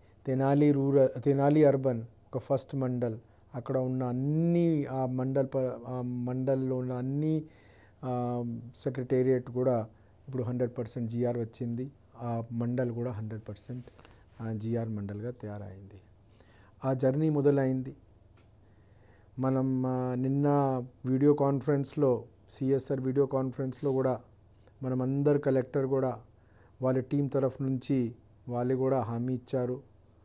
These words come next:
ఆ, ఆ పాజిటివ్ కాంపిటీషన్, ఒక వాలంటీర్, వాలంటీర్ మధ్యలో పాజిటివ్ కాంపిటీషన్, ఒక విలేజ్ సెక్రటేరియట్, విలేజ్ సెక్రటేరియట్ మధ్యలో పాజిటివ్ కాంపిటీషన్, ఒక మండల్, ఒక మండల్ మధ్యలో పాజిటివ్ కాంపిటీషన్,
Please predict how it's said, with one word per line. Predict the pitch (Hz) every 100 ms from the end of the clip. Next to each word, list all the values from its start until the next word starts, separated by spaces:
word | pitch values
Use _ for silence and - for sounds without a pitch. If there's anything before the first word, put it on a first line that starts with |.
| - - -
ఆ, | 117 117 117 113
ఆ | 117 113 -
పాజిటివ్ | 135 135 131 147 135
కాంపిటీషన్, | 139 131 131 135 131 - 127 117 - - - -
ఒక | 123 - 139 131 127 117 120 123
వాలంటీర్, | 147 147 139 147
వాలంటీర్ | 135 139 143 143 156
మధ్యలో | 143 147 151 147
పాజిటివ్ | 147 131 127 127 120
కాంపిటీషన్, | 123 117 113 117 113 - - - - -
ఒక | 127 131
విలేజ్ | 120 139 156
సెక్రటేరియట్, | 156 143 147 151 143 147 139
విలేజ్ | 139 147
సెక్రటేరియట్ | - 135 135 147 156 143
మధ్యలో | 139 135 143 143
పాజిటివ్ | 139 131 131 131 120
కాంపిటీషన్, | 127 120 113 117 113 113 113 - - 131
ఒక | 120
మండల్, | 135 139 147 156 151
ఒక | 147
మండల్ | 135 143 165 160
మధ్యలో | 156 160 165
పాజిటివ్ | 160 139 131 131 127
కాంపిటీషన్, | 120 120 113 113 107 117